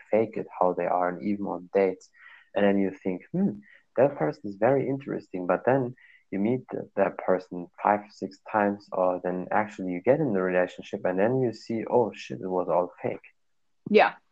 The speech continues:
Speaker 2: Oh yeah, I've been there. I, I've been there. Um, I think we had the narcissistic,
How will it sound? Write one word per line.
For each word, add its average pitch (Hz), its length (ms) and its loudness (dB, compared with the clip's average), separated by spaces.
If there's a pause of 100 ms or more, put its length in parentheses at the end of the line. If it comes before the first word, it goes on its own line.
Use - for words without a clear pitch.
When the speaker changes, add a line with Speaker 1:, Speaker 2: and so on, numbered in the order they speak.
(480)
Speaker 2:
Oh 254 120 4
yeah, 233 300 4 (120)
I've 233 220 0
been 208 180 -2
there. 190 340 -2
I, 202 320 2
I've 202 120 0
been 202 180 0
there. 196 480 0
Um, 185 300 -4
I 185 40 -8
think 196 200 -4
we 196 100 0
had 190 140 0
the 185 60 -2
narcissistic, 185 720 -4